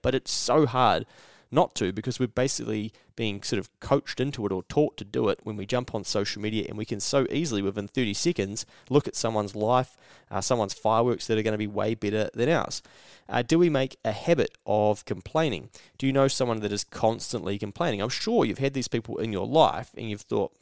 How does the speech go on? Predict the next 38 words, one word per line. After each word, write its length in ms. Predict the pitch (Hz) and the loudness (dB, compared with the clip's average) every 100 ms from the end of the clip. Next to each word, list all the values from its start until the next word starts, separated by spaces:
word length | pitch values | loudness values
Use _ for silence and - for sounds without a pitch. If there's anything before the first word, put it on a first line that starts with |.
| _ | _
"Far 320 | 127 127 113 | -8 -6 -2
out, 200 | 117 - | -4 -4
they 280 | - 107 104 | -2 -2 -2
are 160 | 101 95 | -4 -4
draining." 420 | 110 113 90 - - - - | 0 0 -2 -12 -20 -18 -6
And 220 | 139 143 | -2 0
complaining 480 | 151 131 175 196 135 | 0 2 2 2 2
can 160 | 139 110 | -2 -4
become 320 | - 117 113 | -2 0 0
a 40 | |
habit 360 | 104 135 120 - | 0 0 -2 -4
just 220 | 120 - | -4 0
like 200 | 107 - 120 | -2 -2 -6
anything 420 | 113 101 101 98 | -6 -4 -6 0
else 280 | 160 135 113 | 0 0 -2
we 60 | |
want 260 | 104 104 - | -4 -4 -4
to 100 | 107 | -4
make 200 | 101 - | -4 -4
a 40 | |
habit. 300 | 110 151 104 | 0 2 0
And 100 | - | -2
habits 340 | 110 143 165 - | -4 -2 -2 -2
are 40 | |
so 200 | 143 117 | 0 2
important 460 | 104 - 190 151 82 | 0 6 6 6 2
because 320 | - 120 110 | -4 -2 0
we 300 | 113 117 110 _ _ _ | 0 0 -2 _ _ _
become 640 | 123 - 185 135 98 139 - | -10 0 4 4 2 -10 -4
our 140 | 113 101 | 0 2
habits, 520 | 151 127 - - - - | 2 0 -4 -10 -10 -10
and 120 | 104 | -10
we'll 60 | 107 | -4
touch 260 | - - | -4 -4
on 80 | 104 | -4
this 100 | 101 | -6
further 300 | - 143 110 | -2 2 2
soon. 340 | - 190 98 | 4 2 0